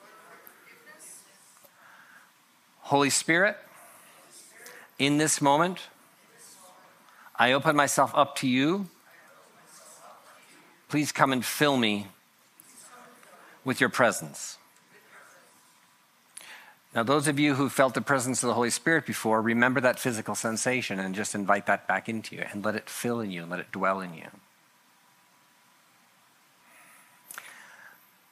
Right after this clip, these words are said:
Okay, now things get a little tricky. Honesty moment.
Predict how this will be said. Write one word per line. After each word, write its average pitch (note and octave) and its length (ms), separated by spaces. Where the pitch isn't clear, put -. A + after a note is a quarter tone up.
Okay, A#2+ 160
now B2 120
things C3+ 240
get C3 120
a - 20
little B2 180
tricky. G#3+ 440
Honesty C#3+ 400
moment. C#3 400